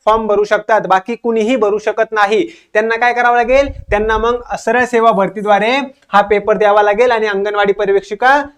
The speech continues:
होता येईल त्यांना. आलं लक्षामध्ये सर्वांना? हा सर्वात महत्त्वाचा डिफरन्स सर्वांनी लक्षात ठेवायचा आहे. अंतर्गत भरतीमध्ये कोण फॉर्म भरू शकतं? फक्त ज्यांना दहा वर्ष हा अंगणवाडी सेविकेचा अनुभव असेल त्या फॉर्म भरू शकतात. मग सरळ सेवा भरतीचा पेपर कोण देऊ शकतं?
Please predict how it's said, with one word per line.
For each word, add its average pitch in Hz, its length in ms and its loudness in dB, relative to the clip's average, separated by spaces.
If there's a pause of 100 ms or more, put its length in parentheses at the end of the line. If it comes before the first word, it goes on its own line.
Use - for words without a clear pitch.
(100)
होता 185 240 2
येईल 202 220 4
त्यांना. 170 300 -4 (100)
आलं 226 180 4
लक्षामध्ये 262 380 0
सर्वांना? 247 520 0 (280)
हा 240 160 6
सर्वात 233 480 0
महत्त्वाचा 226 380 0
डिफरन्स 214 440 -2
सर्वांनी 220 440 2
लक्षात 214 240 0
ठेवायचा 214 380 0
आहे. 208 100 2
अंतर्गत 240 580 -2
भरतीमध्ये 214 500 -2
कोण 240 220 0
फॉर्म 233 240 -4
भरू 220 140 0
शकतं? 240 400 -4 (340)
फक्त 226 280 -2
ज्यांना 220 300 -2
दहा 208 300 0
वर्ष 220 280 -2
हा 214 260 0
अंगणवाडी 208 520 -4
सेविकेचा 208 540 -2
अनुभव 196 360 0
असेल 254 380 2 (300)
त्या 208 120 4
फॉर्म 196 260 0
भरू 185 140 0
शकतात. 185 420 -2
मग 196 160 -8
सरळ 233 200 -2
सेवा 240 280 -2
भरतीचा 214 320 -2
पेपर 233 300 -4
कोण 240 240 -4
देऊ 240 140 -2
शकतं? 247 400 -2